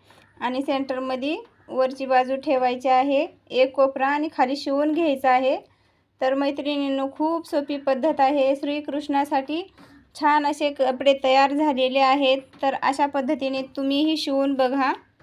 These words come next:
मैत्रिणींनो, ड्रेस शिवून झालेला आहे. तर हा कृष्णदेव आहे,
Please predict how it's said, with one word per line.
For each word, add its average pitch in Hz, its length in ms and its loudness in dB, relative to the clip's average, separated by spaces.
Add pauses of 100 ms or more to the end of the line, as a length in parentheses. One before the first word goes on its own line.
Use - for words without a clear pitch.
(960)
मैत्रिणींनो, 277 640 0
ड्रेस 277 320 6
शिवून 285 200 -2
झालेला 269 380 2
आहे. 269 320 0
तर 277 140 0
हा 277 260 -2
कृष्णदेव 269 640 -4
आहे, 285 320 0